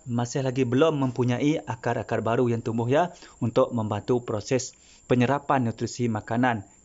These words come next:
pupuk yang anda berikan di dalam media tanam. Jadi, anda tidak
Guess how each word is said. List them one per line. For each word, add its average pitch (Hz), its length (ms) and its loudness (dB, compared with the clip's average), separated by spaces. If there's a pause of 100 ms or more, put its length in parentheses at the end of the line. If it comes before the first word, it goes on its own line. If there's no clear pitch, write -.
(720)
pupuk 143 400 2
yang 117 160 0
anda 131 240 2
berikan 117 480 -2 (100)
di 107 140 -6
dalam 101 160 -2
media 98 160 -2
tanam. 98 320 -6
Jadi, 131 320 -2 (480)
anda 135 320 0 (160)
tidak 117 320 -2